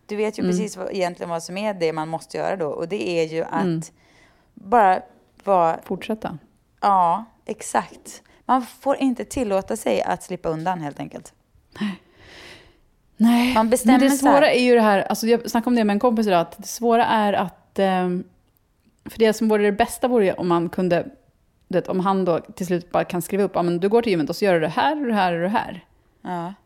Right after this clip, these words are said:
Speaker 2: Men mitt problem är att jag är ju, alltså jag är ju lagd åt fuskhållet, totalt.
Speaker 1: Jaha,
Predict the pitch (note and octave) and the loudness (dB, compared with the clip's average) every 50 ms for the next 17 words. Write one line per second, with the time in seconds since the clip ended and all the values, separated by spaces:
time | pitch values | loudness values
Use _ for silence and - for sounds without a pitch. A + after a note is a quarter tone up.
0 | _ _ _ _ - G#3+ A3 G#3+ B3 D4 - - D4 B3+ A#3 G3+ F#3 F3+ E3+ E3+ | _ _ _ _ 0 2 4 4 2 2 0 -2 0 2 2 2 4 2 0 0
1 | E3+ - - F#3+ F3+ F#3 A#3 C#4+ C#4+ C4 A#3 - - G3+ G3+ G#3 G#3 A3 B3 B3 | -2 -2 0 2 4 4 4 4 2 0 0 0 -2 0 0 2 2 4 4 4
2 | A#3+ A#3 A3 G#3 F#3+ F3+ F3 - - - - - F#3+ F3+ F3 - - - G3 F3+ | 4 2 2 2 0 -2 -4 -6 -8 -8 -4 -2 -2 -2 -2 -6 -8 -8 -8 -8
3 | - - - A#3 A3 D#3 - - - - - _ _ _ - G#3+ G3 A#3+ A3+ D3+ | -6 -2 0 0 0 0 -4 -8 -14 -20 -20 _ _ _ -2 0 2 4 2 2
4 | - - - - _ - - - - _ _ _ - D#3+ | 2 -2 -10 -14 _ -16 -16 -16 -18 _ _ _ -20 -18